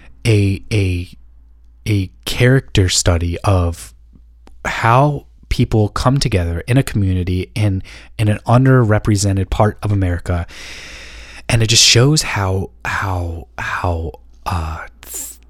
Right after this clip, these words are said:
how much they struggle on a day-to-day basis. And we see in the film, it follows a mother and daughter, like I said, who, who, um, you know, who, who get into shenan-, who get into shenanigans all the time. The mother's always getting in,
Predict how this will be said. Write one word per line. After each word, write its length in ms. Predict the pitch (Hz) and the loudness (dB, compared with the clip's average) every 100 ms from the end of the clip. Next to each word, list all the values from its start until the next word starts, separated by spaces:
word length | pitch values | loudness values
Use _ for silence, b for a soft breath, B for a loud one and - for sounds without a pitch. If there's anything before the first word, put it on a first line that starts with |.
| - | -6
how 160 | - 135 | -2 0
much 220 | 147 - | 0 0
they 100 | 95 | 0
struggle 420 | - - 104 107 | 0 2 2 2
on 140 | 87 87 | 0 0
a 80 | |
day-to-day 440 | 85 110 127 117 95 | 2 4 4 4 2
basis. 480 | 90 90 - 90 - | 2 -2 -2 -2 -2
And 320 | 104 95 92 - - - - - - - - - - - - | 0 -2 -4 -12 -20 -20 -20 -20 -20 -20 -20 -20 -20 -10 2
we 140 | 123 | 4
see 240 | - 180 | 4 4
in 1040 | 190 175 - - - - - - - - 147 | 4 0 -8 -20 -20 -20 -20 -14 -6 4 4
the 80 | |
film, 320 | 147 - 82 85 - - | 6 2 0 -2 -2 -2
it 80 | |
follows 360 | - 127 123 120 | 4 6 6 4
a 100 | 123 | 2
mother 260 | 113 117 127 | 2 4 4
and 100 | 113 | 4
daughter, 220 | 104 101 | 4 4
like 140 | 98 | 0
I 60 | 107 | -2
said, 420 | - - 92 92 B B B B B B B | -2 -2 -2 -4 B B B B B B B
who, 480 | - 170 151 139 127 - - | 0 2 4 2 0 -6 -4
who, 460 | - 131 117 110 - - - - - - - - - - - - - | 0 2 2 -2 -6 -20 -20 -20 -20 -20 -20 -20 -20 -20 -20 -20 -4
um, 720 | 113 104 95 92 87 - - - - - - | 0 2 0 -4 -4 -4 -4 -6 -10 -14 0
you 120 | 120 | 2
know, 240 | 98 98 | 4 2
who, 260 | 95 - 127 | 0 0 2
who 240 | 104 123 | 4 2
get 260 | 110 139 - | 2 0 2
into 180 | 165 143 | 0 2
shenan-, 520 | - 113 104 104 - | 2 4 2 2 -4
who 200 | - 127 | 0 2
get 140 | 139 170 | 2 2
into 140 | 151 | 2
shenanigans 600 | - 113 113 139 98 85 | 2 4 4 4 2 0
all 160 | 82 85 | -4 -6
the 60 | |
time. 240 | - 82 87 | -6 -6 -2
The 100 | 92 | 0
mother's 340 | 110 120 131 | 2 2 2
always 220 | 127 127 | 4 2
getting 180 | 123 113 | 2 2
in, 240 | 113 110 | 2 0